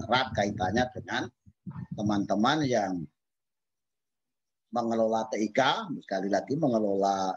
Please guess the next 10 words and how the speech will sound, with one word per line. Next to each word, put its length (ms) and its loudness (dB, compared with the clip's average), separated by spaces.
apa, 320 -2
teman-teman 560 0
operator 640 -2
Dapodik 640 -4
baik 240 -4
di 80 -18
sekolah 560 -4
maupun 560 -4
di 240 0
Dinas 320 -4